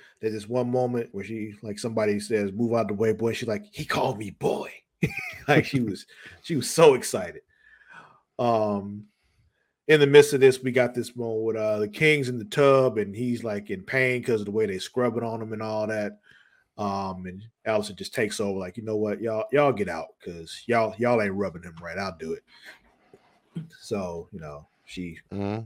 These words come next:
Speaker 1: finishes bathing him.
Speaker 2: She fucked up.
Speaker 1: Wait, how she fuck up?
Speaker 2: Because as everything's going on after this, the king comes to get her, or sends a servant to get her, and, like, "Hey, come on." And she knows what's up.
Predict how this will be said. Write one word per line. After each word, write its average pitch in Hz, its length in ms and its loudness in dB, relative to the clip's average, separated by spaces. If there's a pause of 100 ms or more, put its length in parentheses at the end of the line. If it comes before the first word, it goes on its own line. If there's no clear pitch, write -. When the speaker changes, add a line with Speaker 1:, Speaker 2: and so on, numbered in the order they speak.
Speaker 1:
finishes 113 320 6
bathing 87 360 -4
him. 82 320 -10 (320)
Speaker 2:
She - 200 -14
fucked 113 340 0
up. 196 180 6 (2000)
Speaker 1:
Wait, 101 140 -4
how 117 120 -2
she 135 160 -2
fuck 80 280 -8
up? - 180 -18 (1000)
Speaker 2:
Because 196 640 8 (1300)
as 214 300 8
everything's 214 420 4
going 180 260 8
on 170 280 6
after 190 420 4
this, 117 460 -2 (560)
the 131 80 -4
king 208 280 0
comes 175 280 2
to 151 80 0
get 175 240 4
her, 143 400 4
or 131 160 2
sends 160 300 0
a 139 80 0
servant 147 340 -2
to 123 60 -18
get 143 160 0
her, 139 120 2
and, 123 220 -6
like, 117 160 0
"Hey, 131 140 2
come 127 180 -6
on." 120 100 -2
And 123 100 -8
she 226 240 -4
knows 214 300 2
what's 143 160 -4
up. 151 320 6